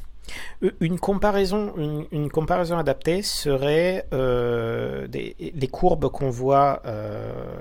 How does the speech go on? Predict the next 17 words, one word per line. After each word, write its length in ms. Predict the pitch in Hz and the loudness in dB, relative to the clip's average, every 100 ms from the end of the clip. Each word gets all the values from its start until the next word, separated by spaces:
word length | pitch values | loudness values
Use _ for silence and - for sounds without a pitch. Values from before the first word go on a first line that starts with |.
| - - | -12 -10
maintenant 320 | 127 131 143 | -4 0 2
fréquemment 420 | 147 - 135 147 175 | 2 4 2 4 2
sur 200 | - 135 | 0 2
la 100 | 123 | 2
rapidité 500 | 139 - 160 147 165 | 2 0 -6 -4 0
d'adoption 540 | 143 139 - - 160 | 2 2 0 -2 0
par 160 | 147 127 | 0 0
l'humanité 520 | 123 127 131 - 151 | 0 -4 -4 -2 -2
de 80 | 139 | -2
différentes 420 | 117 - 139 143 | -6 -8 -6 -6
technologies. 540 | - - 139 131 131 135 - - - - - - - | -6 -4 0 0 -2 -12 -16 -18 -16 -16 -16 -14 -2
Que 100 | 131 | -2
genre, 220 | 120 - | 0 -4
par 160 | - 123 | 0 0
exemple, 340 | 120 147 - | 2 0 0
le 60 | 131 | -2
frigo, 580 | - 156 143 151 156 | 0 0 2 2 2